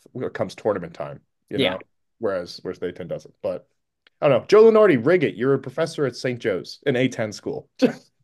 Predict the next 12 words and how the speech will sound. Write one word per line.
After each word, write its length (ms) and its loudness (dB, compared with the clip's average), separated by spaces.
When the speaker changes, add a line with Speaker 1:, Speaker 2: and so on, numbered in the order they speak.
Speaker 1:
You 1600 -2
know? 260 2
Um, 480 -4
but 100 -6
yeah, 140 -6
I 120 2
guess 160 2
the 100 0
S 180 2
E 60 -4
C 300 -4
in, 240 -6